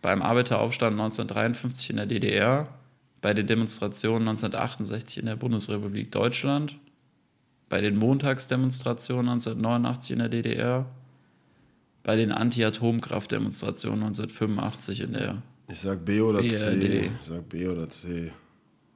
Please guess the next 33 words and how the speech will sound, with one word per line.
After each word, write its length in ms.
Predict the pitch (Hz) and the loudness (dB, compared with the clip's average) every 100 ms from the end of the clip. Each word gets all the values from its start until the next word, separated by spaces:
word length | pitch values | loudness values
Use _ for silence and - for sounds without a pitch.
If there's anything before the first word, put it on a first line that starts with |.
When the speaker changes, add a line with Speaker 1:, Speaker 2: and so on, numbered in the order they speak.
| _ _ _ - | _ _ _ -10
Speaker 2:
Ich 180 | 87 | -6
würd 140 | 95 87 | -6 -4
C 320 | - 90 90 | -2 -2 -2
sagen, 380 | 82 78 78 80 | -4 -6 -6 -6
Montagsdemonstration. 1120 | 80 85 82 80 73 78 80 73 69 73 76 71 _ _ _ _ _ _ _ _ _ _ _ _ _ - | -6 -6 -6 -8 -10 -8 -10 -10 -10 -10 -12 -16 _ _ _ _ _ _ _ _ _ _ _ _ _ -8
Speaker 1:
Ja, 120 | 80 | -2
"Wir 140 | 104 | 0
sind 80 | 107 | 2
das 160 | 104 104 | 0 0
Volk" 280 | 113 117 110 | 2 2 2
ist 100 | 110 | 0
ja 60 | |
das, 180 | 110 104 | -2 -2
was 140 | 107 104 | -4 -4
auf 100 | 107 | -2
dem 120 | 98 | 0
Reichstag 500 | 104 123 - 123 127 | 0 0 0 0 0
steht. 420 | - 127 131 - - - - | -2 0 0 -4 -16 -20 -12
Speaker 2:
Mhm. 420 | 87 80 82 90 87 _ - | -8 -6 -6 -8 -14 _ -14
Speaker 1:
Es 80 | |
kommt 240 | - 117 117 | -4 -2 0
auch 160 | 104 | -2
daher. 580 | 113 104 113 113 113 123 127 - _ _ _ _ _ | -2 -2 -2 0 0 -2 -6 -18 _ _ _ _ _
Speaker 2:
Wobei, 300 | 87 73 87 | -18 -8 -4
aber 140 | 90 90 | -2 0
macht 220 | 85 - | -2 -4
dann 80 | 90 | -4
D 40 | |
D 320 | 87 90 90 90 | 0 2 2 2
R 60 | 90 | 0
Sinn? 540 | 80 92 113 127 104 | -2 0 2 2 0
Nee. 280 | 85 78 76 - - | -4 -6 -8 -10 -2
Speaker 1:
Doch, 320 | 113 - | -2 -2